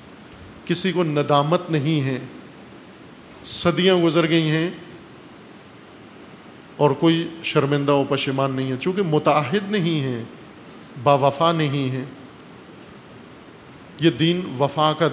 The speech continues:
دین الگ دین ہے۔ عہد کا دین الگ دین ہے،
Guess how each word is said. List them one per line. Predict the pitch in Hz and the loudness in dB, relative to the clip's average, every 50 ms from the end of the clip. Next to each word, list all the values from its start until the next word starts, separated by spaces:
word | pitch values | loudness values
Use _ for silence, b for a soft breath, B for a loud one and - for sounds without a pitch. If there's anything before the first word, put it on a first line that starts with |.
| 117 | 0
دین | 147 160 175 185 196 208 202 - - - - - - - - - - - - - - - - - - - | 0 0 0 0 -2 -4 -6 -10 -12 -16 -18 -18 -20 -20 -20 -20 -20 -20 -20 -20 -20 -20 -20 -20 -8 -2
الگ | - 156 165 190 185 151 135 123 | 0 2 4 4 2 2 0 -2
دین | 143 135 131 127 | -2 -2 -2 -2
ہے۔ | 127 131 123 123 127 - - - - - - - - - - - - - - - - | -4 -6 -6 -8 -8 -12 -14 -18 -18 -20 -20 -20 -20 -20 -20 -20 -20 -20 -16 0 2
عہد | 151 160 151 170 - 175 - | 4 4 4 4 0 0 0
کا | 175 151 120 107 | 0 0 2 0
دین | 160 175 175 175 165 - - | -2 -2 -4 -6 -8 -6 -2
الگ | 143 139 147 160 175 165 165 127 | 0 2 4 4 4 2 0 -2
دین | 151 143 139 131 | -2 -2 -2 -2
ہے، | 131 135 131 127 | -4 -4 -4 -6